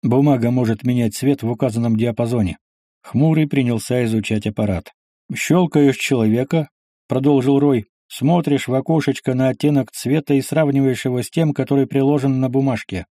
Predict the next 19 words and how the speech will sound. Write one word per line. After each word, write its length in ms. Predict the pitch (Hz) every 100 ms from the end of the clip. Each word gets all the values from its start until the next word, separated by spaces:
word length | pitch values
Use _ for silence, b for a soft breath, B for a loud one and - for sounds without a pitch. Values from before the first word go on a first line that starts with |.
| _ _ _
Если 420 | 104 147 139 143
цвет 380 | 139 - 139 135
белый, 480 | 127 151 139 110 82 _ _ -
у 60 |
объекта 540 | 139 120 135 151 - 139
нет 240 | 143 113
дара, 360 | 117 120 101 - _ _ _
а 80 | 123
если 320 | 120 139 131
пленка 380 | 135 139 143 135
заточена 600 | 120 135 151 - 131 127
под 180 | 113 127
определенный 560 | 127 131 123 139 131
дар, 320 | 120 139 143 110 _ _ _ _
то 120 | -
нет 280 | 131 156 147
конкретно 560 | - 135 127 147 143 147
этого 420 | 143 135 110 110
дара. 340 | 107 117 107